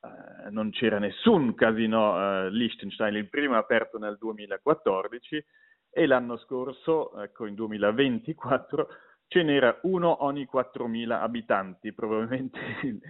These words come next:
il, la cifra più alta in, eh, de-, di ogni paese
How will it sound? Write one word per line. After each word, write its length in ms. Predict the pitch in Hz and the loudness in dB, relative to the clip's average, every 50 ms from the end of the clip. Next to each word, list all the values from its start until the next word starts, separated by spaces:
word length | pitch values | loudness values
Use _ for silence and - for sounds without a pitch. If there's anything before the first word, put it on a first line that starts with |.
| - - - - - _ | -18 -18 -18 -20 -16 _
il, 220 | - 131 135 123 131 | -10 -8 -6 -4 -2
la 120 | 127 131 | -2 -2
cifra 520 | 127 - - 135 131 - - - 117 110 110 | -4 -6 -10 -10 -10 -10 -8 -2 0 0 0
più 240 | - - 147 139 117 | 2 4 4 6 6
alta 600 | 104 113 113 107 104 95 - _ 107 107 104 104 | 6 6 6 6 4 2 -2 _ -2 -2 0 -2
in, 280 | 104 101 98 101 101 | -6 -6 -8 -8 -8
eh, 280 | 95 95 98 98 92 92 | -8 -8 -6 -6 -6 -6
de-, 240 | 95 104 101 101 101 | -6 -6 -8 -8 -8
di 120 | 101 98 | -6 -2
ogni 260 | 95 98 98 95 95 | -2 -2 -2 -4 -6
paese 520 | - - 87 85 85 87 87 87 98 92 | -4 -4 -4 -4 -4 -6 -8 -8 -8 -8